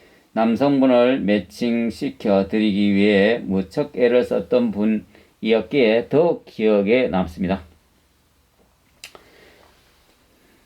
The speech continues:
하여간 아직은 속단하기가 어렵지만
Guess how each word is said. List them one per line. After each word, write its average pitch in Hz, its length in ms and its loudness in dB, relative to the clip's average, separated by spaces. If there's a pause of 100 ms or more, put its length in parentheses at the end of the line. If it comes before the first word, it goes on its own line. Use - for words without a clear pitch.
(400)
하여간 147 800 0
아직은 135 560 -2
속단하기가 123 1200 -2 (480)
어렵지만 127 760 -2